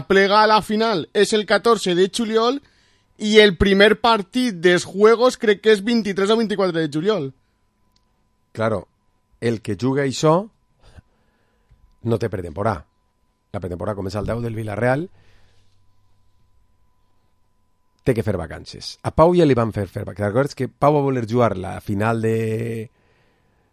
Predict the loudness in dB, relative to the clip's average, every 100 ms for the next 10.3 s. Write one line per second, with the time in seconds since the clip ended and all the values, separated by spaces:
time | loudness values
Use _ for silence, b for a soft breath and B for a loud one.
0 | 0 2 4 0 -2 _ -20 B B -6
1 | -4 0 2 2 0 -2 -8 -4 -4 -4
2 | -8 -8 0 2 2 2 0 0 -2 _
3 | -6 -4 -4 -2 -2 0 0 0 -2 -2
4 | 0 0 0 -2 -2 -4 _ _ _ _
5 | _ _ _ _ 6 6 6 0 0 0
6 | 2 2 2 0 0 -4 -6 -2 -2 0
7 | -2 -2 -8 _ b b b b b b
8 | b _ -2 2 4 2 2 _ 0 2
9 | 2 2 2 0 0 2 2 2 0 0
10 | 0 2 -2